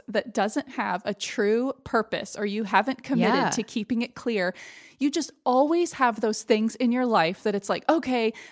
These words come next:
Speaker 1: this needs one extra step, but I can't do the step now, so I'm just gonna park it here." Or, "I have
Speaker 2: Right.
Speaker 1: no idea what to do with this, but I don't want it cluttering up the house, so it'll just live here." And then it
Speaker 2: Yep.
Speaker 1: just collects all of its
Speaker 2: Yep.
Speaker 1: friends, and suddenly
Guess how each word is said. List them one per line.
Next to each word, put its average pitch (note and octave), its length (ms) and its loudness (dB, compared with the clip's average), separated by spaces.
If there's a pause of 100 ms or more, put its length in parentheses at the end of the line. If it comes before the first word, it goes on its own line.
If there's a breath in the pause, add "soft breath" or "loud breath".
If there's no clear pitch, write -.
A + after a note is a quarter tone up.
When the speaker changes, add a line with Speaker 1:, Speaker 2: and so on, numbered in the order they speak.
Speaker 1:
this C4+ 200 0
needs A#3+ 280 2
one A3+ 260 2
extra D4+ 320 -4
step, - 380 0
but G3+ 100 0
I F#3+ 80 -2
can't B3+ 380 -4
do C4+ 100 -4
the C#4 100 -4
step - 280 -4
now, G#3+ 160 0
so - 140 -6
I'm C#4 80 2
just D4+ 160 -6
gonna D#4+ 120 -2
park C#4+ 300 -2
it D4 80 -10
here." D#4 180 -4
Or, G3+ 220 0 (340 loud breath)
"I A3 100 2
have G#3 140 2
Speaker 2:
Right. F3+ 160 6
Speaker 1:
no G3+ 140 4
idea D#4+ 320 0
what D#4 160 2
to F4+ 100 0
do A#3 160 0
with F#3+ 160 -2
this, G3 220 0
but G3+ 140 -4
I E3 80 -2
don't G3 240 -2
want C4 120 0
it - 80 -8
cluttering A3+ 400 0
up B3 120 -6
the C#4+ 80 0
house, G3+ 200 0
so A3+ 200 -2 (100)
it'll G3 220 0
just - 280 -2
live D4 140 -2
here." C#4 240 2
And G#3+ 200 0
then G#3+ 100 0
it A#3 100 -2
Speaker 2:
Yep. B3 80 8
Speaker 1:
just C#4 160 2
collects G3 460 0 (100)
all G3 280 4
of D4 120 -2
its C#4+ 220 -2
Speaker 2:
Yep. D#4+ 100 -2
Speaker 1:
friends, A3+ 640 2
and A3 180 0
suddenly G#3+ 840 0